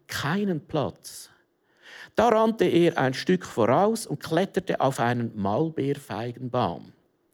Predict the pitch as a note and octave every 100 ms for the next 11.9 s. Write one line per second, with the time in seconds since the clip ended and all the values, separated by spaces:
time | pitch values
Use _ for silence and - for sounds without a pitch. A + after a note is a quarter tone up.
0 | _ _ _ _ _ - G2+ G2 G2 G#2+
1 | A#2+ - - A#2+ D2 A#1 - _ _ -
2 | - - D3 D#3 F3+ B3+ B3 C#3+ C#3+ A3
3 | - - _ - D#3+ G3+ - G3 D3+ D#3+
4 | F#3 - - - C3+ C3+ C3+ C3+ C#3 E3
5 | - - - C3 - A2+ C#3 D3 C#3+ -
6 | - _ _ _ - B2 B2 C3 - A2+
7 | - A#2+ E2+ C2+ D2 - _ _ _ _
8 | _ - - G2+ B2 E3 - E3 - E3
9 | C3+ A#2 D#3+ - D#3+ F3 - - _ _
10 | _ - - C#3 D3+ - C3+ C3 B2 A#2+
11 | G#2 G2+ E3 F#3 D#3+ - F3 C#3 -